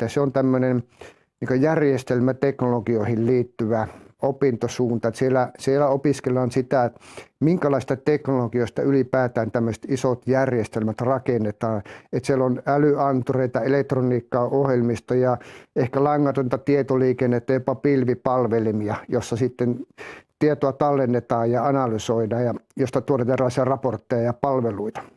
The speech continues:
Niin tämä kolmas tähtää tämmöisen niin kuin kokonaisvaltaisen näkemyksen ja osaamisen siitä, kuinka tämmöisiä järjestelmiä käytännössä voidaan, ö, suunnitella.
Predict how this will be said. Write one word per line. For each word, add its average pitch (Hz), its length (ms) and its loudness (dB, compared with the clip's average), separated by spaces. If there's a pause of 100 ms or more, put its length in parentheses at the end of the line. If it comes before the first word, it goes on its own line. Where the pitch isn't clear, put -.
(1080)
Niin 127 120 -2
tämä 127 140 0
kolmas 151 420 2
tähtää 135 420 -2
tämmöisen 131 320 0
niin 123 100 0
kuin 127 120 -2
kokonaisvaltaisen 127 1000 -2
näkemyksen 127 580 0
ja 120 80 0
osaamisen 113 500 -2
siitä, 110 120 -6
kuinka 127 220 0
tämmöisiä 117 260 0
järjestelmiä 113 540 -2
käytännössä 110 600 -4
voidaan, 98 440 -6 (880)
ö, 104 320 -8
suunnitella. 117 680 -4